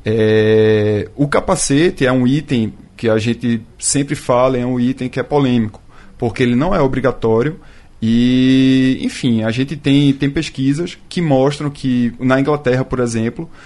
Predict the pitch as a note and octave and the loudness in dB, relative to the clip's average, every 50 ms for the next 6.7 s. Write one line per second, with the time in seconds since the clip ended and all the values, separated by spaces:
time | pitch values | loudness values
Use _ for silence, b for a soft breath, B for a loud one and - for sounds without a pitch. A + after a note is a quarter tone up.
0 | B B B B - - A#2+ B2+ C#3 C#3 D3 C#3 - - D3 C#3+ D3 - D3 C#3 | B B B B -6 -2 0 0 0 0 -2 -4 0 0 0 0 2 0 0 2
1 | C3+ C3 B2+ - - C#3 C3+ D#3+ C#3+ C#3+ C#3+ C#3 - - B2+ A#2+ B2 C#3 C#3 - | 2 0 0 0 -2 -4 -2 -2 -4 -2 -4 -6 -4 -4 -2 -2 -2 -2 -4 -8
2 | G3 G3+ - - C3+ C3+ D3 C#3+ C#3+ - B2+ C3 A#2 - - E3 D#3+ F#3+ F#3+ G3 | -12 -12 -4 -2 -2 -2 -2 -4 -4 -4 -4 -4 -4 -4 -6 -6 -4 -4 -4 -4
3 | F3+ E3 - - D#3 D#3 D3+ E3+ E3 E3 D#3+ G#3+ F#3+ D3+ D3 C3+ C#3 - A#2 G#2 | -4 -6 -4 -2 -4 -4 -4 -4 -6 -4 -4 -4 0 2 2 2 2 0 -8 -8
4 | - b b b b b - B2+ C3 D#3 D3 C#3+ E3 E3 E3 E3 D3+ F#3 F#3+ - | -8 b b b b b -4 -4 0 2 2 2 2 -2 -2 -2 -4 -2 -4 -4
5 | E3+ E3 D3+ C3 C3+ D3 D#3 D#3 - C3 B2 - A#2 A#2 B2 A#2+ B2+ A#2 A#2+ A#2+ | -4 -2 -2 0 2 0 0 0 0 -4 -4 -2 -4 -4 -2 -4 -4 -6 -6 -8
6 | A#2 - B2 - - B2 - - A#2+ G#2 G2 - - | -6 -4 -6 -4 -4 -6 -6 -6 -6 -6 -8 -10 -14